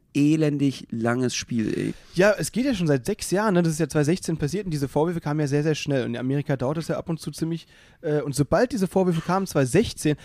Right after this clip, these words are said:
Speaker 2: hat er schon diese Rolle des Grindelwald verloren, äh, von diesem Zauberer da bei Fantastische Tierwesen und so weiter. Das hat dann dieser eine,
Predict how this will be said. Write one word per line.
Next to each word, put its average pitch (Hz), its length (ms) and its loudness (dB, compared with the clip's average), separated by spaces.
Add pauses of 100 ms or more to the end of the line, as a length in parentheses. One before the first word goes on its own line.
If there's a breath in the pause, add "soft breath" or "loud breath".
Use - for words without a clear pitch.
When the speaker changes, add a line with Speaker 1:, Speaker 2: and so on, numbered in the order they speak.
(140 loud breath)
Speaker 2:
hat 139 160 -2
er 175 80 0
schon 165 160 -6
diese 147 160 -4
Rolle 143 300 -4
des 165 180 -6
Grindelwald 143 680 4
verloren, 110 480 0 (360 loud breath)
äh, 123 180 0
von 135 100 0
diesem 131 180 -2
Zauberer 147 460 4
da 135 140 4
bei 127 180 0
Fantastische 139 480 -4
Tierwesen 123 380 0
und 117 40 -4
so 110 100 -4
weiter. 117 160 2
Das 113 100 0
hat 131 100 0
dann 127 80 0
dieser 120 220 -4
eine, 120 260 -4